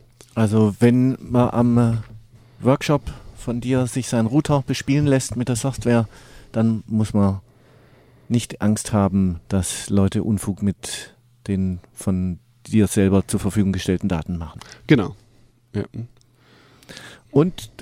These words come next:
Speaker 1: das kann man, also so läuft der Workshop auch ab. Du, man kann da Router mitbringen oder ist es da eher theoretischer Natur? Geht's da auch um, um Praxis?
Speaker 2: Ja, gute Frage. Also ich bin mir grad gar nicht mehr sicher, was ich in den Text geschrieben hab.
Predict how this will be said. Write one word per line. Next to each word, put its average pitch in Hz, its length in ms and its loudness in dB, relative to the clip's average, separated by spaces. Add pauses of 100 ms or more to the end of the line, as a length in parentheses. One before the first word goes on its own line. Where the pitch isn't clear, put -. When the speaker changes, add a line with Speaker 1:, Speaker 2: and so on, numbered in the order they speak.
(140)
Speaker 1:
das 127 180 2
kann 139 140 0
man, 135 140 4
also 120 260 -4
so 123 120 2
läuft 120 280 2
der 120 80 2
Workshop 117 320 0
auch 95 140 0
ab. 151 200 -2
Du, 131 260 0 (180)
man 117 100 -6
kann 127 160 0
da 113 200 2 (120)
Router 170 220 0
mitbringen 165 500 0
oder 120 640 4
ist - 160 -2
es - 240 -6
da 110 380 6
eher 107 360 6 (180)
theoretischer 101 580 2
Natur? 87 500 -2 (960)
Geht's 208 220 -6
da 202 120 0
auch 95 200 -2
um, 95 160 -4 (160)
um 95 100 -4
Praxis? - 540 -10 (1000)
Speaker 2:
Ja, 117 300 2
gute 113 180 -2
Frage. 107 460 0 (180)
Also 104 320 -2 (400)
ich - 80 -20
bin 120 120 -2
mir 113 80 -2
grad 110 140 -6
gar 110 100 -2
nicht 113 120 -4
mehr 107 120 -4
sicher, 113 220 -6
was 107 180 -4
ich 113 80 -8
in 117 80 -4
den 107 100 0
Text 123 220 -2
geschrieben 117 340 2
hab. 110 180 0